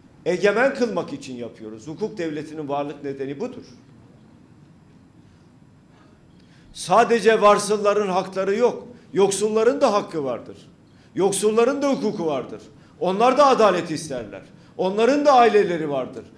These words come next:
Onların da çocukları vardır. Gelir dağılımının olabildiğince eşit olması toplumsal barışın temel unsurudur.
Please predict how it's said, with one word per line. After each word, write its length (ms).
Onların 460
da 120
çocukları 580
vardır. 360
Gelir 400
dağılımının 720
olabildiğince 840
eşit 340
olması 680
toplumsal 720
barışın 640
temel 460
unsurudur. 540